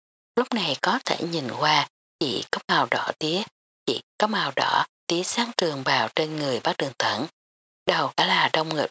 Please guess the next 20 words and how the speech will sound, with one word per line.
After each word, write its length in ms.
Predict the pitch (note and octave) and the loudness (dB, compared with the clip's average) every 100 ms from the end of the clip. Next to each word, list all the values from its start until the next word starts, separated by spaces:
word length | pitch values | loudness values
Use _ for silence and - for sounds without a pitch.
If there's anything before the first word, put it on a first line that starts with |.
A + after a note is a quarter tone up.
| - | -2
một 160 | B2+ - | -4 -2
mảnh, 320 | C3+ G#2+ C#3+ - _ _ - | -2 -2 -4 -8 _ _ -2
bị 220 | D3+ - - | -2 -2 0
bầy 140 | D3+ - | 0 0
ong 180 | E3 D#3 | -2 0
vây 180 | D#3+ C#3+ | -2 0
quanh 180 | D3 D3 - | -2 -2 -2
trong 220 | D3 C#3+ | -2 0
đó, 320 | C3 A#2+ D#3 - _ - | 2 4 2 0 _ -4
hoàn 160 | D#3+ | -2
toàn 280 | - D3+ B2 | 0 0 0
không 160 | - E3 - | -2 -2 0
thấy 200 | - F3 | -2 0
ngũ 200 | F#3 - | -2 -4
quan. 320 | C3+ C#3 C3 B2+ _ _ _ _ _ _ _ - | -2 0 0 -2 _ _ _ _ _ _ _ -4
Cảnh 220 | E3+ D#3 F#3 | -4 -2 -2
tượng 220 | F3 - - | -2 -2 -2
kỳ 180 | D#3+ | -2
quái 280 | C3 A#2+ D3 F#3+ | 0 0 0 -2
như 200 | F3 | -2